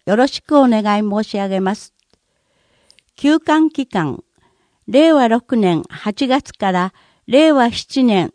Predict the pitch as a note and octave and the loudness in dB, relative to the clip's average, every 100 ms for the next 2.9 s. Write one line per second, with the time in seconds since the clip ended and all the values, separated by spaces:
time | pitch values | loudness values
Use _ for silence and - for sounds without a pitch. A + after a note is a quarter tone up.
0 | - G#3 C4 C4+ - F#3 D#3+ D#3 - D#3+ | -4 0 2 2 0 -4 -2 -4 -6 -10
1 | D3+ _ _ _ _ _ _ _ _ - | -10 _ _ _ _ _ _ _ _ -2
2 | G3+ C4 C4+ B3 B3+ - A3 A3 | 0 2 2 0 -2 -2 -2 -2